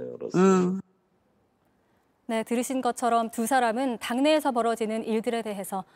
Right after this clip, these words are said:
Speaker 3: 아주 사사건건 상의했던 관계로 보이는데요. 앞서 송영길 전 대표는 이정근 저 부총-, 전 부총장의 형편없는 진술을 근거로 한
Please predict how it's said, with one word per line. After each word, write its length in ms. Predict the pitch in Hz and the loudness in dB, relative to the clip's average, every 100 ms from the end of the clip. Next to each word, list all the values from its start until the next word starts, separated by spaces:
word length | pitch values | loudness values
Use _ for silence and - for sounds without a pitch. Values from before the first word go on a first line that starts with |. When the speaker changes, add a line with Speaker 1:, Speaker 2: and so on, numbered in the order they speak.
| _ | _
Speaker 3:
아주 180 | 202 202 | -8 -6
사사건건 920 | - 294 320 - 285 277 - 269 254 | -4 2 2 2 -2 0 2 2 2
상의했던 580 | 226 339 339 311 294 269 | 0 2 4 2 2 0
관계로 340 | 240 202 202 208 | -2 -6 -6 -4
보이는데요. 680 | 220 233 202 185 220 254 - - - - - | -2 -2 -4 -6 -6 -8 -10 -20 -20 -14 0
앞서 380 | 240 - 277 277 | 0 4 4 4
송영길 380 | 392 392 381 359 | 2 2 2 2
전 140 | 294 | 2
대표는 680 | 226 202 220 185 196 196 - | 0 -2 -2 -2 -4 -6 -4
이정근 460 | 226 269 269 262 | -2 0 0 0
저 260 | 254 233 226 - | 2 2 0 -2
부총-, 420 | 202 - 226 208 - | -14 -8 -8 -8 -14
전 280 | - 214 214 | -10 -6 -6
부총장의 680 | 214 - 240 220 190 196 294 _ _ | -6 -2 -2 -2 -4 -6 -8 _ _
형편없는 920 | - 392 392 - 370 349 277 262 269 | -10 -4 -4 2 2 4 2 2 0
진술을 500 | 262 220 214 233 214 | -2 -4 -4 -2 -4
근거로 480 | 214 240 226 220 208 | -2 -4 -2 -2 -2
한 280 | 208 220 180 | -4 -6 -8